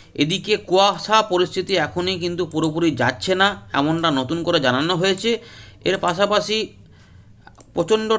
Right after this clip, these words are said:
ঠান্ডা কিন্তু এখনই যে চলে যাবে সেরকম ব্যাপার নেই, ঠান্ডার দাপট এখনও বজায় থাকবার কথাই বলছে। এই পরিস্থিতিতে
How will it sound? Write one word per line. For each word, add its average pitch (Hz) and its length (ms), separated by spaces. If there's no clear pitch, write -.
ঠান্ডা 190 500
কিন্তু 196 300
এখনই 185 420
যে 190 180
চলে 170 280
যাবে 185 280
সেরকম 165 400
ব্যাপার 156 320
নেই, 190 280
ঠান্ডার 151 540
দাপট 151 360
এখনও 180 440
বজায় 143 400
থাকবার 180 460
কথাই 185 420
বলছে। 175 520
এই 226 280
পরিস্থিতিতে 202 920